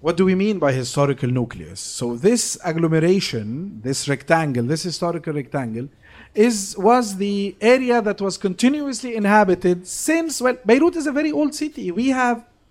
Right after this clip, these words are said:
proof of a town in the Bronze Age, three thousand years before Christ, and probably even there was a village before. But the continuous urban occupation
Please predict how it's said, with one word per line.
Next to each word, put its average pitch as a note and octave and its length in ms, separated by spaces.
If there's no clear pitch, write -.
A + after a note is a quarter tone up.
proof C4+ 600
of B3+ 440
a G3 60
town A#3+ 420
in B3+ 80
the B3 80
Bronze C4+ 420
Age, D#3+ 540
three C4 220
thousand A#3+ 400
years B3 220
before A#3+ 280
Christ, A#3+ 340
and F#3+ 220
probably A3 540
even G#3+ 380
there G3 140
was F#3+ 120
a G3 80
village A3 420
before. G#3 520
But F3 200
the F#3+ 100
continuous D4+ 880
urban C4+ 360
occupation G#3 920